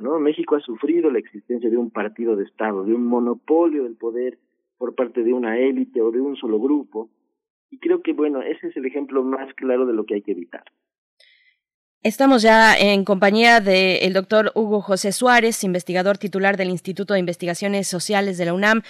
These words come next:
Speaker 2: y autor de El Desencanto, los catorce años de gobierno de Evo Morales. Doctor, muchas gracias por, por estar aquí.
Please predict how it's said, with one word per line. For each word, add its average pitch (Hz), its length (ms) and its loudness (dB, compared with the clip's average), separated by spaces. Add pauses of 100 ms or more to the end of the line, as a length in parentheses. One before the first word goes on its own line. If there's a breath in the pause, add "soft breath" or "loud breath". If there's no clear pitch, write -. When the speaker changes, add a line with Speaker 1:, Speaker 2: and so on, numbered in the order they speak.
(180 loud breath)
Speaker 2:
y 202 280 -2
autor 220 380 2
de 196 240 2
El 190 140 0
Desencanto, 196 720 -2
los 175 220 -4
catorce 185 420 -4
años 190 500 0
de 165 480 -2
gobierno 185 380 -2
de 180 140 0
Evo 180 160 -2
Morales. 190 560 0 (240 loud breath)
Doctor, 208 480 2
muchas 214 280 -2
gracias 202 320 0
por, 185 280 0
por 190 80 0
estar 226 180 0
aquí. 254 300 0